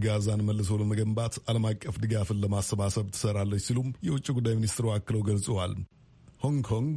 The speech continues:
የኮቪድ አስራ ዘጠኝ ክትባት ጥቅም ላይ መዋል ያለበት ጊዜ ከማለፉ በፊት ክትባትን የሚወስዱ በቂ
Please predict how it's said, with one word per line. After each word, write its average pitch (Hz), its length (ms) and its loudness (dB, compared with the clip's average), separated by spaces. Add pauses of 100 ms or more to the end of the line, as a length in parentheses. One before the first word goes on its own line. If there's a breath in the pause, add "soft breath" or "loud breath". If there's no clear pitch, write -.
(120)
የኮቪድ 117 440 0
አስራ 110 240 2
ዘጠኝ 110 280 0
ክትባት 104 400 0
ጥቅም 131 240 -2
ላይ 113 160 0
መዋል 107 260 2
ያለበት 107 400 0
ጊዜ 107 240 0
ከማለፉ 113 460 0
በፊት 120 300 0 (140)
ክትባትን 139 500 0
የሚወስዱ 123 460 2
በቂ 139 220 -2